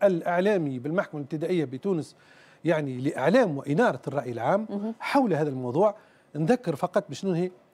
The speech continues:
Speaker 1: هذه القضية قضية شائكة، قضية معقدة،
Speaker 2: مهم.
Speaker 1: ما فيهاش كل الأطراف هذم، نور الدين البحيري وفتحي البلدي.
Speaker 2: وأخطبوط من العلاقات
Speaker 1: ثم،
Speaker 2: على ما
Speaker 1: فوالا.
Speaker 2: يبدو، الداخلية والخارجية.
Speaker 1: قضية معقدة فيها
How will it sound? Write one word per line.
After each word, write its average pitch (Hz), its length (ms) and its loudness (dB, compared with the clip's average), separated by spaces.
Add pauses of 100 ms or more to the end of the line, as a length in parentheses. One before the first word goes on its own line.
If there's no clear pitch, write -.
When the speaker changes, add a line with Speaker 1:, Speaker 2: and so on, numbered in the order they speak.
(220)
Speaker 1:
هذه 190 380 2
القضية 143 600 -2 (300)
قضية 156 420 -2
شائكة، 208 580 0 (320)
قضية 151 360 2
معقدة، 165 800 2
Speaker 2:
مهم. 202 200 -10 (140)
Speaker 1:
ما 156 120 0
فيهاش 226 360 4
كل 220 140 2
الأطراف 185 520 0
هذم، 180 340 2 (300)
نور 160 100 0
الدين 170 180 2
البحيري 165 280 2
وفتحي 147 320 -4
البلدي. 135 220 2
Speaker 2:
وأخطبوط 294 520 4
من 294 140 8
العلاقات 254 520 6
Speaker 1:
ثم، 190 40 8
Speaker 2:
على 190 180 6
ما 190 120 6
Speaker 1:
فوالا. 180 220 8
Speaker 2:
يبدو، 214 160 6
الداخلية 240 460 6
والخارجية. 180 580 4 (100)
Speaker 1:
قضية 196 500 6 (100)
معقدة 185 680 4 (320)
فيها 143 400 0